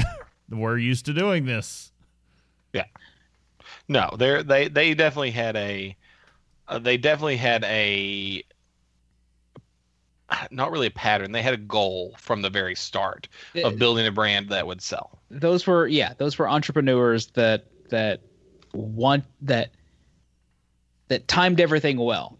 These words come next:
Speaker 3: They got in on the, the sour thing just before it became, you know, kind of the thing at the moment for, for craft beer, and then, uh,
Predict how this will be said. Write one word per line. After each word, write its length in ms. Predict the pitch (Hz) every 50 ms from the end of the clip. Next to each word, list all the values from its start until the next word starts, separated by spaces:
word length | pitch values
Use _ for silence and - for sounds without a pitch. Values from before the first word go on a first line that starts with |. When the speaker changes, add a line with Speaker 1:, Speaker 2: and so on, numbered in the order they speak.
| _
Speaker 3:
They 100 | - 120
got 280 | 117 127 135 139 139 123
in 280 | 104 139 143 143 143 143
on 360 | 135 92 123 127 127 127 120
the, 460 | 123 120 117 117 117 117 113 113 110
the 200 | 110 117 110 107
sour 520 | 107 - - - 139 131 135 139 143 135 127
thing 400 | - - 147 139 131 127 123 117
just 240 | 117 123 120 120 -
before 440 | 131 113 117 - 127 120 117 117 110
it 220 | 104 107 113 -
became, 720 | - 110 - - 127 120 117 117 113 110 113 110 110 107 - _ _ _ _ _ _ _ _ _ _ _ _ _ _ _ _ _ _ _ _ _ _ _ _ _ _ _ _ -
you 160 | 151 143 131
know, 180 | 127 120 113 113 -
kind 180 | - 131 120 117
of 260 | 110 104 104 - - - _ _ _ _ _ _ _ _ _ _ _ _ _ _ _ _ _ _ _ _ _ _ _ _ _ _ - - - _ _
the 300 | - 135 139 139 139 131
thing 340 | 120 - - - 147 147 147 143
at 60 | 131
the 100 | 135 127
moment 380 | 135 131 123 123 127 120 107
for, 300 | - - 117 113 113 113
for 160 | - - 120 113
craft 460 | - - 143 127 117 110 113 - -
beer, 420 | 123 117 101 90 78 73 - - _ _ _ _ _ _ _ _ _ _ _ _ _ _ _ -
and 180 | 123 120 117
then, 420 | 117 113 110 107 104 104 101 110 110 - _ _ _ _ _ _ _ _ _ _ - -
uh, 440 | 117 113 110 110 104 98 95 92